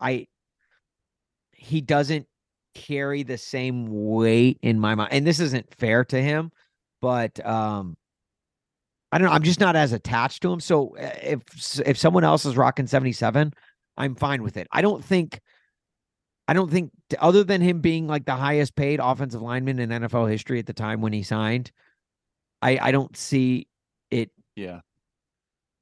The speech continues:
Speaker 2: I've got a couple thoughts. You know, I,
Speaker 1: Okay.
Speaker 2: I, I think that there's a lot of Titans fans that never really fully came around to Lewan. You know, it was, it was the penalties early in his career. The suspension kind of hurt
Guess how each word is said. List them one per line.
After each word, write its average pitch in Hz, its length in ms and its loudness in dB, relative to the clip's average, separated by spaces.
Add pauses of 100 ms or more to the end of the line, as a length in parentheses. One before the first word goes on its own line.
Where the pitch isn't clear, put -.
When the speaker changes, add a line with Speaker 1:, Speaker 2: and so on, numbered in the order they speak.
(240)
Speaker 2:
I've 156 120 -2
got 208 100 2
a - 40 -2
couple 117 240 -2
thoughts. - 500 -14
You 135 100 -4
know, 143 100 2
I, 156 180 2
Speaker 1:
Okay. 123 180 2
Speaker 2:
I, 113 220 2
I 147 40 0
think 196 200 -4
that 165 80 -8
there's 135 140 2
a 113 60 -4
lot 101 180 0
of 110 60 -6
Titans 120 360 -6
fans 131 380 -10
that 104 200 -6
never 117 480 2
really 107 340 -2
fully 113 380 -4
came 107 240 -4
around 92 360 -2
to 92 100 -8
Lewan. 80 340 -14 (640)
You 120 100 0
know, 131 60 4
it 139 100 6
was, 127 260 2
it 120 100 -2
was 120 120 -2
the 104 80 -12
penalties 135 440 0
early 120 300 0
in 117 60 -4
his 113 140 -6
career. 107 680 -2 (340)
The 113 60 -8
suspension 131 880 0
kind 123 200 2
of 104 100 -4
hurt 127 280 -2